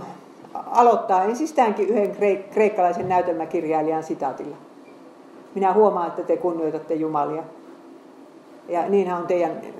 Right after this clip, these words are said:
ku-, niinhän on teidän runoilijannekin sanonut näin." Mutta se, millä lailla hän sitten, mitä hän oikeasti sanoo, mikä on se pointti, niin se on se, että on olemassa ylösnousemus, on olemassa tuomio.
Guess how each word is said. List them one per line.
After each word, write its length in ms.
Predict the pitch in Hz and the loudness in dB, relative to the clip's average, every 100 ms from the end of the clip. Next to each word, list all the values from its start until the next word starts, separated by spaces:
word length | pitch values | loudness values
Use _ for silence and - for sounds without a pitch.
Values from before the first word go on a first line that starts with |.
| - | -4
ku-, 260 | - 202 - - - 185 | -2 -2 -4 -14 -10 0
niinhän 260 | 214 202 | 2 2
on 80 | 180 | 0
teidän 240 | 185 175 185 | 0 2 2
runoilijannekin 640 | 202 175 156 147 151 160 | 4 2 0 -4 -6 -6
sanonut 480 | 156 170 156 151 147 | -4 -4 -4 -6 -6
näin." 220 | 147 143 139 - - - - - - | -6 -6 -10 -18 -20 -20 -20 -20 -4
Mutta 240 | 233 240 | 2 4
se, 180 | 254 320 | 4 4
millä 280 | 320 285 233 | 2 4 6
lailla 240 | 214 202 | 6 6
hän 160 | 208 214 | 2 0
sitten, 340 | 226 214 202 | -2 0 0
mitä 200 | 220 247 | 2 2
hän 260 | 240 220 214 - - - | 2 0 -4 -10 -20 0
oikeasti 420 | 262 262 214 220 | 2 4 2 -2
sanoo, 400 | 202 254 240 202 | -2 0 2 2
mikä 260 | 175 180 180 | 0 0 0
on 120 | 175 | 0
se 140 | 185 185 | -2 -2
pointti, 600 | - 233 240 202 - 165 | 2 6 6 6 -2 -6
niin 160 | 165 | -4
se 120 | 202 202 | 0 2
on 100 | 196 | 2
se, 200 | 196 170 | 0 0
että 260 | - 160 - - - | 0 -2 -2 -10 2
on 240 | 247 233 | 4 4
olemassa 640 | 240 226 175 170 - 151 143 - - - - | 4 2 0 -6 -4 -2 -2 -8 -20 -18 2
ylösnousemus, 840 | 262 233 196 170 151 156 147 147 - - | 4 4 2 -4 -4 -6 -8 -12 -20 -4
on 180 | 190 175 | -2 -2
olemassa 520 | 147 156 147 143 127 - | -4 -4 -6 -10 -14 -10
tuomio. 360 | 151 143 - | -6 -4 -4